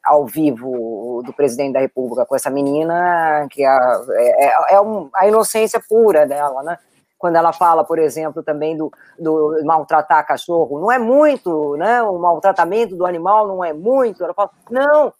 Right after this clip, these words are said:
é pouco. Tinha que, a punição tinha que ser ainda maior, porque matar, tá bicho, não, não sei, quer dizer, é, é, é a pureza, né? É a pureza mesmo isso tudo.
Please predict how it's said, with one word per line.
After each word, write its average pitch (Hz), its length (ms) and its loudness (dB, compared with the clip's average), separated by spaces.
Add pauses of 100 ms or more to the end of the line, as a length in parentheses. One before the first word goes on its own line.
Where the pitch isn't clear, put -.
é 254 80 -2
pouco. 277 560 2 (380)
Tinha 262 200 -4
que, - 100 -20 (280)
a 226 120 -2
punição 254 520 0
tinha 269 200 -6
que - 80 -16
ser 277 120 -6
ainda 277 300 -2
maior, 269 640 2 (260)
porque 208 200 -8
matar, 226 400 0
tá 240 160 2
bicho, 247 540 -8
não, 214 260 -12
não 220 100 -10
sei, 233 220 -10
quer 220 80 -4
dizer, 208 180 -6 (440)
é, 226 80 -4
é, 277 320 2 (180)
é - 20 6
a 269 80 4
pureza, 190 640 2
né? 160 160 -12 (140)
É 220 80 0
a 226 80 0
pureza 185 520 -6
mesmo 131 360 -16
isso 120 320 -20
tudo. 123 100 -16